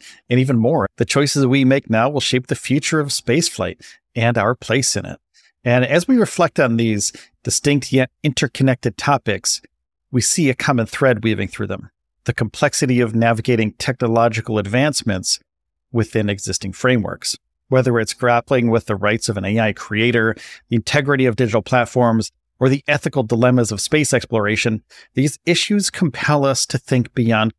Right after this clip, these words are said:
conventional boundaries. And they challenge us to redefine our understanding of creativity, ownership, preservation,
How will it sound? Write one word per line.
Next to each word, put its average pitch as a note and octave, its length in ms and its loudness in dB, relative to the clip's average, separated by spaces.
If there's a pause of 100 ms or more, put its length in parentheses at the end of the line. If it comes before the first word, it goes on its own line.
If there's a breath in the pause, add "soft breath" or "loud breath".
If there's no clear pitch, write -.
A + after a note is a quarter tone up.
conventional A2 800 -2
boundaries. G#2 640 -4 (320)
And C#3+ 80 0
they E3+ 60 2
challenge G#3+ 460 0
us D#3 140 0
to D3 120 -2
redefine C#3 480 2
our B2 160 2
understanding A#2 500 0
of G2 120 -4
creativity, A#2 720 -2 (340 loud breath)
ownership, A#2 480 0 (300)
preservation, A#2+ 680 0